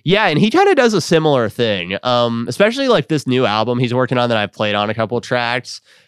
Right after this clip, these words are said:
Um, it's kind of, like, a lot of stuff. It's kind of, there's definitely, like, pop influence. There's some, like, rap, hip hop influence. There's, um, there's a song I played on that I am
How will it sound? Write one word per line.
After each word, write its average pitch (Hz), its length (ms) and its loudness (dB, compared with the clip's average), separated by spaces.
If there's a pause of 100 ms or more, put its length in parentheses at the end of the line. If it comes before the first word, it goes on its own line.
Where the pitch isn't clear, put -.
(180)
Um, 127 520 -2
it's 151 180 -4
kind 190 160 -4
of, 349 80 -10
like, 392 140 -8
a 202 60 0
lot 127 300 0
of 117 80 -4
stuff. - 640 -12
It's 123 200 -6
kind 165 180 0
of, 196 160 -2
there's 139 140 -2
definitely, 156 320 -2
like, 143 180 -2
pop 113 380 -4
influence. 120 680 -4
There's 104 200 -2
some, 107 300 -2
like, 104 180 -4
rap, 101 380 -4
hip 104 240 -6
hop 107 260 -2
influence. 110 840 -4 (280)
There's, 131 300 2
um, 123 220 -2
there's 127 140 -2
a 131 60 -6
song 156 280 0
I 175 120 0
played 117 300 -2
on 120 240 0
that 113 180 -2
I 95 180 -6
am 95 260 -8